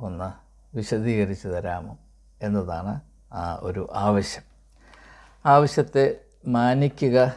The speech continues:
എൻ്റെ കടമയായതുകൊണ്ട് ഞാൻ അതിനിപ്പോൾ തുനിയുകയാണ്. ഇതിനാധാരമായ വേദപുസ്തക ഭാഗം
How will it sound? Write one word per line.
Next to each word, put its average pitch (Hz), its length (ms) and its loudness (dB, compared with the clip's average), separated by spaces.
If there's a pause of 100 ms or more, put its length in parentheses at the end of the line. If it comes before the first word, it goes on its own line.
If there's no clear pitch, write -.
(120)
എൻ്റെ 110 220 0
കടമയായതുകൊണ്ട് 92 1040 -2 (720)
ഞാൻ 95 220 -2 (420)
അതിനിപ്പോൾ 95 520 -4 (420)
തുനിയുകയാണ്. 92 640 -6 (1700)
ഇതിനാധാരമായ 139 1000 2 (1400)
വേദപുസ്തക 113 720 0 (240)
ഭാഗം 104 400 0